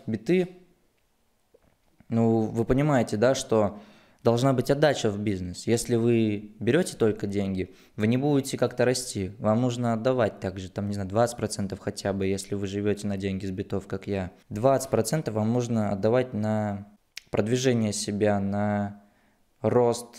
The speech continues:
каких-то навыков, может, улучшение. Вы меня поняли. И вот, что дает вообще, вообще эта подписка? Так, вот мы заходим в маркетинг.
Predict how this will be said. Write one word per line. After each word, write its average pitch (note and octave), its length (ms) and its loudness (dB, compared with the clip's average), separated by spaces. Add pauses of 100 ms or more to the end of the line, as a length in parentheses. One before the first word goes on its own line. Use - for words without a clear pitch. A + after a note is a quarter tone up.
(200)
каких-то G#2+ 380 -4
навыков, A2 480 0
может, G#2 260 -6
улучшение. G2+ 580 -4
Вы A2 140 -4
меня G#2 240 -2
поняли. G2+ 580 -6
И B2 60 -4
вот, B2 180 4
что D#3 340 2
дает B2+ 340 2
вообще, - 280 -2
вообще A2 320 0
эта A#2+ 140 2
подписка? G#2 640 -6 (600)
Так, G2+ 200 4
вот B2 160 4
мы C#3+ 120 4
заходим C3 320 4
в B2+ 40 2
маркетинг. G#2+ 600 0